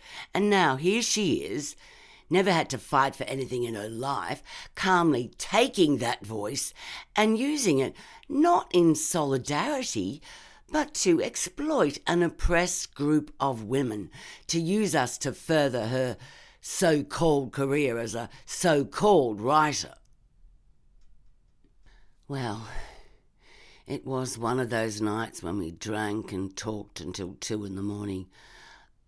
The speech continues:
I could sort of see what Belinda was getting at, although I still wasn't sure how it was different from her writing about a physio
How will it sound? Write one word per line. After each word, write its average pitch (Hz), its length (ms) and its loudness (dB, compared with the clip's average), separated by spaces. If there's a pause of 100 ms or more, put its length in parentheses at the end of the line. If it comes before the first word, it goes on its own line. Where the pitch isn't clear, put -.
(120)
I 160 60 -8
could - 320 -10 (240)
sort 196 340 -6
of 185 100 -4
see - 280 -8
what 80 240 -12
Belinda 95 400 -6
was 82 240 -14
getting 92 360 -10
at, - 220 -16 (880)
although 156 280 -6
I 143 60 -6
still 160 260 -4
wasn't 110 340 -6
sure 113 360 -4 (220)
how 143 500 -4
it - 200 -6
was 110 200 -8
different 120 540 -6
from 110 320 -6 (300)
her 131 400 2
writing 101 500 -4
about 101 400 -4
a 98 60 -12
physio 101 920 -6